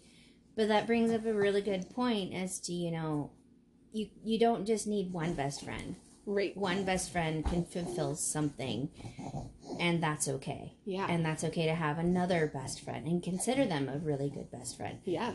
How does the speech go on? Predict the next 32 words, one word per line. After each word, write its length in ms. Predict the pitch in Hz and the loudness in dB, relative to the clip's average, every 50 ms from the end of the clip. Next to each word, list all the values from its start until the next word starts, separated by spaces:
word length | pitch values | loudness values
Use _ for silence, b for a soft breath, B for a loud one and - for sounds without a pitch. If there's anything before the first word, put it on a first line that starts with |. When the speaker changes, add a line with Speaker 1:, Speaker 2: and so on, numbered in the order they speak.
| - - | -6 -4
Speaker 1:
Maybe 380 | - 175 165 156 156 165 160 160 | -2 2 2 4 2 2 2 0
one 320 | 160 160 170 170 185 196 | 2 2 4 4 4 2
is 240 | 202 208 202 196 196 | 0 0 -2 -2 -2
one 220 | 190 190 190 190 185 | -2 -2 0 0 0
that 100 | 175 - | 0 0
you 800 | 180 190 190 196 185 185 185 190 185 180 185 170 175 175 185 - - - - - - - - - 190 - | 0 2 2 4 4 4 4 4 4 2 0 0 -4 -6 -8 -10 -14 -16 -16 -16 -16 -16 -14 -14 -8 -4
go 200 | - 190 175 175 | -2 0 2 4
out 180 | 165 156 160 - | 4 2 2 2
and 120 | 180 175 | 0 0
do 120 | 180 175 | 0 0
outdoorsy 640 | 160 151 160 170 190 214 254 262 226 196 170 156 147 147 | -2 -2 -2 0 2 2 2 2 2 0 0 0 0 -2
things, 420 | 143 135 - - - 165 - 170 - - - - - | -2 -4 -4 -4 -4 -6 -8 -12 -14 -16 -14 -6 -2
and 160 | 180 180 196 | 2 2 4
you 100 | 220 240 | 4 2
consider 440 | 247 - 262 247 - 214 190 180 175 | 2 0 0 0 0 2 2 2 2
them 180 | 165 160 160 | 2 2 2
your 100 | 151 151 151 | 2 2 0
best 240 | 147 135 139 - - | 0 -4 -6 -6 -4
friend 160 | 147 147 151 | -4 -2 -2
because 260 | 147 151 160 151 156 | -2 -2 -2 -2 -2
that's 240 | 160 156 165 - - | 0 -2 -2 -2 -4
the 100 | - - | -6 -4
best 280 | - 135 147 - - | -4 -4 -4 -4 -6
friend 180 | - 165 185 196 | -4 -4 -2 -2
that 120 | 190 - - | -2 -2 -2
you 120 | 170 180 - | -4 -4 -2
choose 260 | - 226 285 349 - | -2 -2 -2 -2 -2
for 140 | - - 135 | -4 -6 -4
that. 240 | 135 123 95 73 - - - - | -4 -4 -6 -8 -8 -10 -6 -2
Speaker 2:
Yeah. 220 | 202 196 240 226 B B B B B B B - - | 0 0 0 0 B B B B B B B -10 -4
Speaker 1:
You 180 | - 190 180 156 | 0 2 2 4
know? 260 | 143 131 139 160 | 4 2 2 0